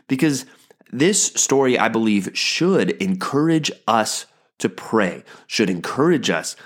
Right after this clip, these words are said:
to seek God, uh, to seek His direction, to seek His favor, to seek His blessing. But also,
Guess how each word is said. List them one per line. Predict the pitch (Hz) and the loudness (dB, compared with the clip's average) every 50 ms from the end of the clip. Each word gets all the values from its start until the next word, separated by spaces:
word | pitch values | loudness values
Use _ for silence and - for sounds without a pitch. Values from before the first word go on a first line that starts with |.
| - _ - | -20 _ -6
to | - 104 | -4 -2
seek | 95 - - - 139 147 143 - - - - 95 | 0 0 0 0 -2 -2 -2 -8 -14 -14 -14 -8
God, | - 113 127 151 156 135 113 92 85 - - - - - - | -2 0 2 2 4 2 2 0 -2 -8 -14 -20 -20 -16 -10
uh, | - - | -10 -8
to | - - | -6 -6
seek | - - - 160 165 160 - | -6 -2 -2 -2 -2 0 0
His | 170 160 156 | 0 0 0
direction, | - - 151 139 135 123 - - - 107 92 90 90 | 0 0 2 2 2 2 0 -2 -2 -2 0 0 0
to | 95 | -2
seek | - - 151 156 147 - | -2 0 0 -2 -2 0
His | - 147 135 131 131 - - - - | 0 2 2 2 -2 -6 -14 -20 -20
favor, | - - - 127 131 127 101 104 | -14 -2 2 2 2 4 2 2
to | 104 101 | 0 0
seek | 95 - - 160 175 180 185 | -2 0 0 2 2 0 0
His | - - - 139 139 139 127 123 - - | -4 -6 0 2 2 2 2 0 -4 -6
blessing. | - 110 110 127 147 - - - 90 85 - - - - - - _ _ | -2 0 0 0 0 0 -2 -2 -4 -4 -6 -12 -18 -18 -18 -20 _ _
But | - 117 - | -2 -2 0
also, | - 131 165 233 233 - - 110 98 101 101 | 2 0 0 2 2 2 2 2 2 2 0